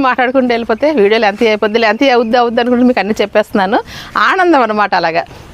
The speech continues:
హార్వెస్ట్కి వెళ్దాం పదండి. హార్వెస్ట్ చేసేస్తాం రండి, ఏం చేద్దాము. అంతకన్నా ముందు మీకు ఒక ఇన్ఫర్మేషన్ ఇద్దాం అనుకుంటున్నాను. నాకు గార్డెన్ నిండా ఆకుకూరలు నేను వేయకుండానే వచ్చేస్తున్నాయి అంటే మీరు నమ్మ-, మీరు నమ్మారో లేదో నాకు తెలియదు. ఇదిగోండి ఇలా అక్కడక్కడ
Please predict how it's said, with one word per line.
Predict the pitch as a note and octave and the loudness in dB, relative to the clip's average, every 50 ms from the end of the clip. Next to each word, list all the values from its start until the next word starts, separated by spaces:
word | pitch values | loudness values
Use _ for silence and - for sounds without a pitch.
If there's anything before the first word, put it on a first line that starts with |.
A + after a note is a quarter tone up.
| - - - | -8 -2 -2
హార్వెస్ట్కి | A#3 A#3+ C4 C4 - - C4 G3 | 0 2 0 0 0 -2 -2 0
వెళ్దాం | F#3+ F#3 F3+ F#3+ F#3 | 0 0 0 0 0
పదండి. | E3 E3+ D#3+ D#3+ D#3+ F#3 - - - - - - - - - - - _ _ _ _ _ _ _ _ _ _ _ _ _ _ _ G#3 | 0 0 0 0 0 -2 -4 -8 -18 -20 -20 -20 -20 -20 -20 -20 -20 _ _ _ _ _ _ _ _ _ _ _ _ _ _ _ -18
హార్వెస్ట్ | F#3+ G3 A#3 C4+ C4+ _ C4 | -16 -16 -16 -18 -18 _ -20
చేసేస్తాం | A#3 A3 B3 A#3 A3 - - G#3+ F#3+ F#3 F3+ | -20 -20 -20 -20 -20 -20 -20 -20 -20 -20 -20
రండి, | F3 E3+ - G3+ G3+ _ _ _ _ _ E3 F#3 | -20 -20 -20 -20 -20 _ _ _ _ _ -20 -20
ఏం | F#3 F#3+ F#3+ | -20 -18 -18
చేద్దాము. | F3+ F3 F3 E3+ E3 E3 E3 E3+ _ - _ - - G#3 | -20 -18 -18 -20 -20 -20 -20 -20 _ -20 _ -20 -20 -20
అంతకన్నా | G#3+ A3+ A#3+ C#4 C#4 C4 A#3+ | -20 -20 -20 -18 -18 -18 -18
ముందు | A#3+ B3+ B3+ | -18 -18 -18
మీకు | A#3 A3+ G#3 | -18 -18 -20
ఒక | - G#3+ G3+ | -20 -20 -20
ఇన్ఫర్మేషన్ | F#3+ G3 G3+ G3+ G3+ G3+ G3 _ G#3+ F#3+ F3+ | -20 -20 -20 -20 -20 -20 -20 _ -20 -20 -20
ఇద్దాం | F3 F3+ F3+ F3+ F3 | -18 -18 -16 -16 -20
అనుకుంటున్నాను. | F3+ _ F#3+ F3+ F3+ _ F#3 F3 E3+ E3 F3 A3+ D4+ G#4+ A#4 _ _ _ _ _ _ _ _ A3+ G3 | -20 _ -20 -20 -20 _ -20 -20 -20 -20 -20 -20 -20 -20 -20 _ _ _ _ _ _ _ _ -20 -20
నాకు | G3 G3 - A#3 G#3 G3 | -20 -18 -20 -20 -16 -16
గార్డెన్ | G#3 G#3+ A3 A3 A3+ D4+ C#4 C4+ | -16 -16 -16 -16 -16 -16 -14 -14
నిండా | B3+ B3+ C4 C4+ C#4+ F4 D#4+ C4 A#3 A3+ | -14 -14 -14 -14 -14 -14 -14 -14 -14 -14
ఆకుకూరలు | A#3 - _ - C4+ B3 B3 A#3 A#3+ C#4 E4 E4+ C#4 | -16 -18 _ -14 -14 -14 -12 -14 -16 -16 -16 -16 -18
నేను | A#3 A3+ A3+ A3 A3 | -18 -18 -18 -16 -16
వేయకుండానే | A#3 C#4 D4+ E4+ D#4+ D4 D4 D4 C#4 C4 | -16 -16 -16 -18 -16 -14 -14 -14 -14 -18
వచ్చేస్తున్నాయి | - _ B3 A#3 _ B3+ A#3 A3+ | -18 _ -20 -20 _ -20 -20 -18
అంటే | A3+ B3+ B3 | -18 -20 -20
మీరు | A#3+ A3+ A3 G3+ | -20 -18 -16 -18
నమ్మ-, | G3 G3+ G#3 G3+ G3+ F#3+ F#3+ F#3+ G3 | -16 -16 -18 -20 -20 -20 -20 -18 -18
మీరు | G3+ G3 F#3 | -16 -14 -14
నమ్మారో | F3+ F#3 G3+ A3 A#3 A#3+ | -16 -16 -16 -16 -16 -16
లేదో | A#3 A3 G#3 | -16 -16 -16
నాకు | F#3 - - | -18 -18 -18
తెలియదు. | G3 G3 G#3 G3 F#3+ G#3+ C4+ G4 _ _ _ _ _ _ - | -18 -18 -16 -16 -12 -12 -14 -14 _ _ _ _ _ _ -20
ఇదిగోండి | A3 A#3 G#3+ G3 F#3 G3 | -20 -16 -16 -14 -14 -14
ఇలా | G#3 G#3+ G3+ | -14 -14 -18
అక్కడక్కడ | - - D#4+ G#4+ A4 _ _ - | -18 -16 -16 -16 -16 _ _ -12